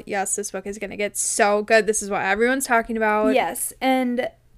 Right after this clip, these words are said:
Speaker 2: I was excited to figure out how, like, what made him special on why he could remember her and nobody else could. And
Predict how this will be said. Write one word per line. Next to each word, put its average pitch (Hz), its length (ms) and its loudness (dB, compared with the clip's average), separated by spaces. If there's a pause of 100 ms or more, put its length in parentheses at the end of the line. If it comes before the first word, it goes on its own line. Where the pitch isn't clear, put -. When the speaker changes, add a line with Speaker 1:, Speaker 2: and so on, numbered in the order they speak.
(500)
Speaker 2:
I 254 200 6
was 269 160 -2
excited 269 640 -2
to 294 100 -6
figure 240 400 -4
out 226 180 -4
how, 220 720 -4
like, 233 240 -8
what 220 200 -4
made 214 180 -10
him 214 160 -8
special 233 840 -8
on 226 260 -8
why 208 200 -8
he 208 180 -16
could 214 180 -14
remember 220 440 -12
her 226 160 -6
and 226 140 -6
nobody 208 320 -8
else 220 260 -12
could. 220 480 -6 (800)
And 220 720 -2